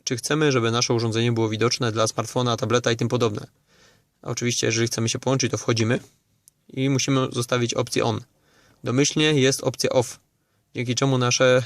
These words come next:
radio nie jest widoczne. Nasze radio będzie widoczne w smartfonach i urządzeniach jako Alpine Receiver. Oczywiście przy opcji OFF nic nie będziemy widzieć. Tak więc ustawiamy sobie na ON, OK, i nasz smartfon będzie widział to urządzenie.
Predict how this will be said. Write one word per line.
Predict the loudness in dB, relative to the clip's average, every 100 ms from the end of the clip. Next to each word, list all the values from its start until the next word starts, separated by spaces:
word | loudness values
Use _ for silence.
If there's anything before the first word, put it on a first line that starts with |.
| -4
radio | -4 0 2
nie | 2
jest | 2 0
widoczne. | 0 0 -4 -8 -14 -20 -20 _ -4
Nasze | -2 2
radio | 2 2 2
będzie | 2 0 0
widoczne | 0 0 0 -2
w | -2
smartfonach | -2 -2 0 0 0
i | 0
urządzeniach | 0 0 0 0 0
jako | -2 2 -2 -2 _ _
Alpine | -2 0 2 2 0 0
Receiver. | -2 0 0 -2 -6 -10 _ _ _ _ _ _ _ _ _ _
Oczywiście | -14 -6 -4 -4 -4
przy | 0
opcji | 0 0 0
OFF | 0 -2
nic | -2 0
nie | -2
będziemy | -2 -2
widzieć. | -4 -8 -12 -18 _ -20 _
Tak | -12 -8
więc | -6
ustawiamy | -2 2 2 2
sobie | 0 -2
na | -2
ON, | 0 0 -2 _ _ _ _ _ _
OK, | -6 2 2 2 0 _ _ _ _ -6
i | -2
nasz | 0 2 2 2
smartfon | 0 -2 -2 -2 -2
będzie | 0 0
widział | 0 -2 0
to | 0
urządzenie. | 2 0 0